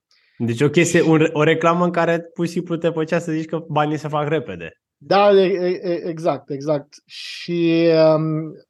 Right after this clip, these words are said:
Speaker 2: așa mi-am deschis primul cont, uh, de tranzacționare, bineînțeles, demo. Um, și aici o poveste lungă, că am luat-o ca o joacă,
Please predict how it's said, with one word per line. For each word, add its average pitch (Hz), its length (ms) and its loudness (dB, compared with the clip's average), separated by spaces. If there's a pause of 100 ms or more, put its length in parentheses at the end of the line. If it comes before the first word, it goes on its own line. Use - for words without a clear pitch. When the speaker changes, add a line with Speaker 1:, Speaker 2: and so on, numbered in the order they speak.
Speaker 2:
așa 180 340 0
mi-am 196 420 2
deschis 190 360 -2
primul 190 380 2
cont, 175 360 0
uh, 151 400 2
de 143 140 -2
tranzacționare, 147 840 0
bineînțeles, 135 600 -2
demo. 123 460 -2 (720)
Um, 147 840 -2 (580)
și - 160 -8
aici 190 180 2
o 240 80 4
poveste 240 500 0
lungă, 208 440 -2
că - 80 -8
am 165 240 -4
luat-o 202 320 2
ca 175 240 2
o 143 220 0
joacă, 185 920 0